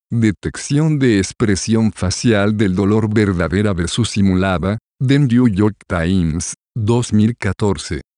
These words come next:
Para conocer cuáles son los movimientos prototípicos de la expresión facial, particularmente la facie del dolor,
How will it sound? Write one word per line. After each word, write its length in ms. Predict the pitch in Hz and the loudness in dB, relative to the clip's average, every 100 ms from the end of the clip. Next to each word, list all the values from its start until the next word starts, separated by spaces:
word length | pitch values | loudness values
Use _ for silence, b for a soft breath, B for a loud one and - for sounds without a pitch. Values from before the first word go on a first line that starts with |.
| - | -4
Para 240 | 104 95 | 0 0
conocer 600 | - 98 87 85 98 98 - | -2 0 0 0 0 0 -2
cuáles 380 | 87 82 82 | -4 -2 -4
son 320 | - 123 120 104 | -4 -2 0 0
los 180 | 95 107 | 0 0
movimientos 720 | 92 80 82 107 110 98 90 | 0 0 2 4 2 0 -4
prototípicos 1000 | - 95 87 78 139 143 - - 123 113 | 0 0 0 -4 -4 -4 -6 -4 -4 -2
de 160 | 98 90 | -2 0
la 140 | 90 | 0
expresión 800 | 92 - - 82 - 110 113 110 | -2 -6 -4 -4 -4 -2 0 0
facial, 640 | - 98 - 104 98 101 - _ | -2 -4 0 0 0 -2 -6 _
particularmente 1120 | - 107 127 117 87 101 117 110 110 95 82 95 | -4 -4 -4 -4 -2 0 2 2 4 2 0 -2
la 140 | 80 | -4
facie 400 | - 104 - 139 | -4 -6 -2 -2
del 240 | 110 104 | 0 0
dolor, 360 | 92 98 107 85 | 0 0 0 -2